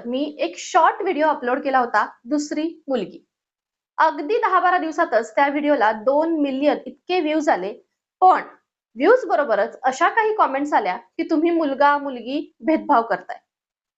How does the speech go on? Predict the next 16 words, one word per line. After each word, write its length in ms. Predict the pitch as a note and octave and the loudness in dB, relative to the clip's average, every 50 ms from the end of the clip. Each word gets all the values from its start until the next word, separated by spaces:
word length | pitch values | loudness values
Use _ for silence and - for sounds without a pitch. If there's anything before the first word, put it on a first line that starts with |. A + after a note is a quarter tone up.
| _ _ | _ _
तर 260 | - G4 F#4 D4+ D4 - - - - _ _ _ _ _ | 2 4 4 4 0 -4 -10 -18 -20 _ _ _ _ _
त्याच 320 | - F4 F#4 A4 - - - - | 2 2 4 2 0 -6 -8 -2
अनुषंगाने 640 | - D#4+ D#4+ G#4 G#4+ G#4 G#4 E4 C#4+ B3 G#3 F3 E3+ - - _ | 0 2 2 2 0 0 0 0 2 0 0 -2 -6 -10 -10 _
आजच्या 480 | - A#3+ A#3+ A#3 A#3+ - - D4+ D4+ D#4+ D#4+ B3 | -2 -2 -2 -2 -4 -2 0 2 2 2 0 2
जागतिक 560 | A#3+ B3+ A#3+ A#3+ A#3 C4 C4 - F#4 F4+ F4+ F4 | 2 2 2 2 -2 -4 -4 -4 -6 -6 -6 -4
महिला 440 | C#4+ C4 C4+ C4+ C4 C#4+ E4 F#4 | 0 0 0 0 2 2 2 2
दिनाच्या 420 | G#4 G4+ G4 E4 D4+ D4 D4 D#4 D#4 | 4 2 0 0 0 -2 0 -2 -2
निमित्ताने 560 | D#4+ E4 C#4+ D4+ D4+ - - C4 G3+ F3 E3 - _ _ _ _ _ _ | 0 0 -2 -2 -2 -2 -4 -4 -4 -4 -8 -10 _ _ _ _ _ _
याच 320 | A3 C#4 D#4 F#4+ G#4+ - B4 B4 | 0 0 0 0 0 0 -2 0
सगळ्या 240 | A4 F#4 D#4 E4 E4+ | 2 4 4 4 4
गोष्टी 420 | D4+ D#4+ F4 E4+ - - B3+ A#3 B3 C#4 | 2 0 -4 -6 -8 -8 -8 -8 -6 -2
मला 200 | B3+ B3 C4 C4+ | 0 0 2 0
तुमच्याबरोबर 640 | D4+ A#3+ A#3 - C#4+ C4 C#4+ C4 G#3+ G3+ G#3+ D4 - - _ | 0 -4 -4 -4 -2 -2 -2 0 2 2 2 0 -2 -12 _
स्पष्ट 480 | - - - - D4+ C#4+ D4 - - | -20 -8 0 0 0 0 0 -2 -4
करायच्या 400 | F4+ F4 F4 D#4 D4+ D4 D4 D4+ | 0 0 2 2 0 0 0 0
आहेत, 180 | C4+ B3 G#3 G#3+ | 0 0 -2 -6